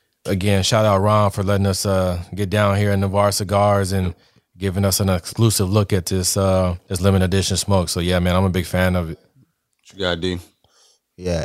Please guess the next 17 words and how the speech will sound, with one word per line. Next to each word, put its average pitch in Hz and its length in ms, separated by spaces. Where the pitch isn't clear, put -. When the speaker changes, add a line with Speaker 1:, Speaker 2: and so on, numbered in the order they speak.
Speaker 3:
A 98 160
plus, 98 380
man. 92 420
I - 80
like 92 300
it. 73 120
Speaker 2:
Yeah. 76 220
Speaker 3:
I 85 60
like 87 320
it, - 60
man. 90 260
Shout 101 240
out 95 160
Ron, 92 480
man. 92 300
Uh. 107 200
Speaker 2:
Yeah. 90 280